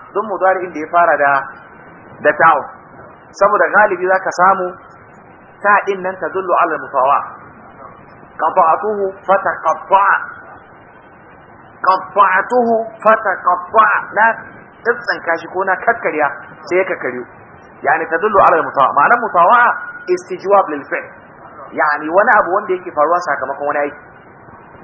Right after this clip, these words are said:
Muna fahimta wannan? Right. Wasaniya taliya. Tal mutawa'a. Ko da yake na yi kuskure wurin bayani.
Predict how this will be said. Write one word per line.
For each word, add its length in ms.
Muna 240
fahimta 220
wannan? 200
Right. 300
Wasaniya 1200
taliya. 960
Tal 260
mutawa'a. 600
Ko 160
da 120
yake 160
na 80
yi 80
kuskure 300
wurin 180
bayani. 240